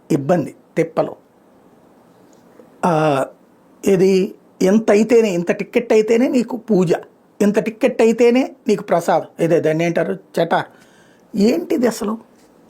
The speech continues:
హిందూ సమాజం ఫేస్ చేస్తోంది. అట్లాగే ఒక గుడి కట్టాలంటే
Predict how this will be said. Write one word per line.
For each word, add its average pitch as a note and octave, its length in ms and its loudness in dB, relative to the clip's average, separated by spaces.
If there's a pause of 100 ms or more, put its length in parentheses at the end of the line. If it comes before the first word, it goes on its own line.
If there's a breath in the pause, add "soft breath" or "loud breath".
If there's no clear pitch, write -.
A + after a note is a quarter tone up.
(140)
హిందూ D4 220 2
సమాజం C#4+ 340 2
ఫేస్ C4+ 420 -2
చేస్తోంది. F#3 400 -4 (640 soft breath)
అట్లాగే A3+ 540 0 (960)
ఒక - 180 0
గుడి D#3+ 300 2
కట్టాలంటే C#4 960 0